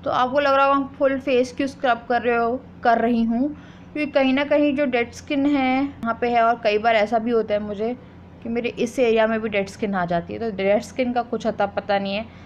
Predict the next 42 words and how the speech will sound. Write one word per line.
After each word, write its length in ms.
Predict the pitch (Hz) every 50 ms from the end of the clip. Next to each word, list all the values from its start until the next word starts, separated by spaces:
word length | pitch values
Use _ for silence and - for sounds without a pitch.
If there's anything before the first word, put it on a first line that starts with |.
| - - - - - -
कहाँ 400 | - 202 196 196 196 196 196 190
आ 40 | 190
जाए। 240 | 180 185 185 190 202
तो 140 | 196 226 220
scrub 380 | - - - 233 202 196 202
लिया 240 | 214 208 208 202 202
है 60 | 202 202
तो 120 | 208 214
मैं 140 | 208 208 202
एक 100 | 196 196
बार 100 | 202 202 196
में 200 | 208 214 214 214 - - - - - - - - - - - - - - - - - - - -
कर 180 | - 285 285 277
लेती 280 | 285 277 277 254 269
हूँ, 120 | 277 277 277
क्योंकि 160 | 269 285 269
मुझे 200 | 262 254 262 254
नहीं 120 | 247 254 254
मालूम 280 | 247 240 226 226 240
कि 120 | 240 - 254
अगला 320 | - 214 220 208 214 226 247
scrub 380 | 240 - - 262 240 220 214
मैं 180 | 226 226 220 226
कितने 280 | 226 240 233 - - 214
दिनों 200 | 208 202 196 190
में 140 | 190 196 196
करने 320 | 196 214 196 185 185 196 196
वाली 260 | 190 190 185 190 202
हूँ। 180 | 220 233 247 247 - - 226
वैसे 220 | 208 202 208 226
मैं 120 | 226 226 226
कोशिश 360 | 226 226 214 214 240 240 240
करती 300 | - 247 214 202 - 240
हूँ 60 | 233
कि 60 | 240
मैं 140 | 233 247 247
हफ्ते 300 | 240 202 196 - - 220
में 140 | 220 226 233
कर 140 | 226 226 208 208
लूँ, 200 | 214 226 254 277 - - - - - - - - - - - - -
और 580 | - 214 202 196 196 196 196 196 196 208 208 196 - - - - - -
जब 260 | 214 214 226 220 214